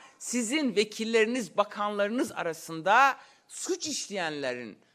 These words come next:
tablosu, sicili ayyuka çıkmışken, "Yok efendim, ben milletvekillerinin dokunulmazlığını kaldırırım,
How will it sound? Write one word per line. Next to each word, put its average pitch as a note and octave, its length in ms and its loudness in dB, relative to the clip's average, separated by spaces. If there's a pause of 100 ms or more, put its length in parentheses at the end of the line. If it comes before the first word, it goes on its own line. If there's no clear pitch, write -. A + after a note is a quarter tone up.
(200)
tablosu, G3 760 2
sicili G3 760 -4
ayyuka G3+ 480 0
çıkmışken, C4 880 0 (360)
"Yok - 200 4
efendim, A#3 680 2 (260)
ben B3+ 200 6
milletvekillerinin G3 920 -4
dokunulmazlığını D#3 840 -6
kaldırırım, A#3+ 840 2